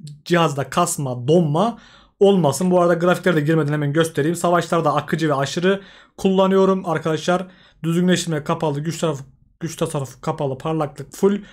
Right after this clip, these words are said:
ve lobiye döndü arkadaşlar. Gördüğünüz gibi akıcı ve güç tasarrufu kullanıyorum. Neden? Çünkü lobiye döndüğümüz zaman arkadaşlar burada cihazınızın soğumasına, yani ısınıyor çünkü oyunda. Lobiye döndüğümüz zaman da soğumasına izin vermeniz lazım ki tekrar oyuna girebilirsiniz.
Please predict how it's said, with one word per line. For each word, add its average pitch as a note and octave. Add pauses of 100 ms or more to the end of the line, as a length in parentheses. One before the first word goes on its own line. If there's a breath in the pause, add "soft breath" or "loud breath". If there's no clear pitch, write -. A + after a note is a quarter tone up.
(260 loud breath)
ve E3+
lobiye F3+
döndü D3+
arkadaşlar. C#3
Gördüğünüz E3+
gibi D#3
akıcı D3
ve F3
güç D3+
tasarrufu D3
kullanıyorum. C#3
Neden? F#3+ (240 loud breath)
Çünkü E3
lobiye D#3+
döndüğümüz D#3
zaman D#3
arkadaşlar C#3+
burada E3+
cihazınızın D#3+
soğumasına, E3+ (400 loud breath)
yani C#3 (120)
ısınıyor F3
çünkü C#3+
oyunda. F3+ (280 loud breath)
Lobiye F3
döndüğümüz E3+
zaman D#3
da F#3
soğumasına E3+
izin F3+
vermeniz D#3+
lazım D#3
ki B3 (260 loud breath)
tekrar F3+
oyuna F3+
girebilirsiniz. F3+